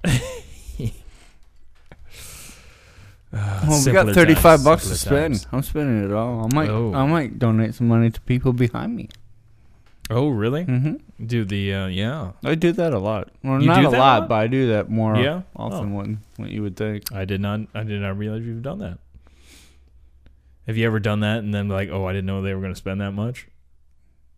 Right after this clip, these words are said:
Speaker 2: No.
Speaker 1: No. Like, you, where
Speaker 2: I
Speaker 1: have
Speaker 2: mean,
Speaker 1: you
Speaker 2: come
Speaker 1: done,
Speaker 2: on.
Speaker 1: where have
Speaker 2: I
Speaker 1: you done
Speaker 2: mean,
Speaker 1: this at?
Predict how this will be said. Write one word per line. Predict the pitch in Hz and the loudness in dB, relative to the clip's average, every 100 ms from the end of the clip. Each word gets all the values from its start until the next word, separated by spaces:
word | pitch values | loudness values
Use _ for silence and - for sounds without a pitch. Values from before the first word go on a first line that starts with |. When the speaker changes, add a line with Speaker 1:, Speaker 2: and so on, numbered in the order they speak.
| _ _ _ _ _ _ _ _ _ _ _ _ _ | _ _ _ _ _ _ _ _ _ _ _ _ _
Speaker 2:
No. | 117 110 95 101 117 _ | -8 -6 -6 -10 -14 _
Speaker 1:
No. | 107 101 92 101 - - | -8 -6 -8 -10 -18 -6
Like, | 117 113 | -2 -2
you, | 104 92 98 - _ _ - | -4 -6 -10 -14 _ _ -12
where | 131 131 | -2 2
Speaker 2:
I | 143 | 2
Speaker 1:
have | |
Speaker 2:
mean, | 180 | 2
Speaker 1:
you | |
Speaker 2:
come | 208 - | 2 2
Speaker 1:
done, | |
Speaker 2:
on. | 156 123 | 4 4
Speaker 1:
where | 139 160 | 4 6
have | 143 | 6
Speaker 2:
I | |
Speaker 1:
you | 135 | 4
done | 120 | 4
Speaker 2:
mean, | 110 | 0
Speaker 1:
this | 101 | -2
at? | 107 95 | -4 -6